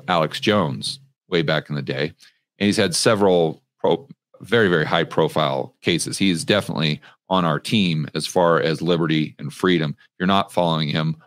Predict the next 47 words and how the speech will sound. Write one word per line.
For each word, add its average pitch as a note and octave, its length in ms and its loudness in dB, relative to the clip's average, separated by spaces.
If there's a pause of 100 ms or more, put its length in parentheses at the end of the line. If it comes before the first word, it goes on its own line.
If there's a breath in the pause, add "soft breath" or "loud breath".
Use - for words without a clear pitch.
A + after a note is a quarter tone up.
(120)
on D#2+ 100 -8
social E2 320 0
media, D2+ 420 -2
you D#2+ 100 -4
definitely E2+ 440 -4
should. D2 400 -2 (300)
But, F#2+ 360 0
uh, F2+ 460 2
I A#2 340 2
called A#2 300 2
up F#2+ 140 -2
Robert A2 520 2 (640)
and G2 140 -2
I G2 80 0
said, F#2+ 240 0
"Hey, A2 300 0
this E2+ 260 -8
is F2 100 -8
going G2+ 280 0
on." A#2+ 380 0 (300 loud breath)
I - 40 -12
said, F2+ 240 -4
"Can G2 180 -2
you F#2+ 100 0
get G#2 180 -2
involved?" G2+ 580 -2 (220)
I - 40 -14
go, E2 120 -2
"I'll F#2 140 2
pay G2 220 0
you. F#2+ 340 0
I, E2+ 220 -2 (100)
I E2+ 60 -2
realize F2+ 400 0
you A2+ 140 4
have G2+ 160 0
expenses, D#2 600 -6
so E2 120 -2
I E2 40 -2
don't D#2+ 120 -2
want D#2 120 -4
you C#2 60 -6
to D2 60 -8
do D#2+ 60 -2
this D#2 100 -6
for - 140 -10
free, C#2+ 460 -2